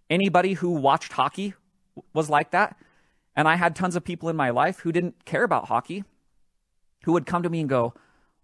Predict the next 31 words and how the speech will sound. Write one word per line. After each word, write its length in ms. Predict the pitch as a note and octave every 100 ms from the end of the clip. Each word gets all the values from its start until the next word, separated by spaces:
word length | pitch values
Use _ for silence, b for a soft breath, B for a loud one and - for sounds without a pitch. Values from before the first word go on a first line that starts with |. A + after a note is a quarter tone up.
| -
"What's 180 | A3
going 200 | - D#3
on 160 | D#3+ F#3
with 120 | E3
that 200 | C#3+ B2
Avalanche 460 | E3 F#3 E3+ D3 -
Red 220 | D3 G3+
Wings 220 | F3 C3
stuff? 200 | - B2+
That 160 | - G#3+
was 100 | F#3
crazy. 420 | - G#3+ G#3+ D#3+
I 100 | F3+
saw 280 | G#3 G3 F3
that 240 | E3+ D#3
goalie 320 | D#3 G#3+ A3 D#3
brawl 420 | D3+ C#3+ C3+ A#2
last 320 | C#3+ C3 -
night. 280 | C#3+ A#2 -
What 160 | G3
was 140 | G#3 E3+
that 180 | G#3+ G3+
all 100 | E3+
about?" 260 | C3 A#2
And 80 | A#2+
I 60 | A#2
go, 200 | A#2 A#2 b b b b -
"Patrick 380 | E3 E3+ E3+
Waugh 220 | E3 E3 D#3+
was 160 | D3+
fighting 460 | - D#3+ D3+ D#3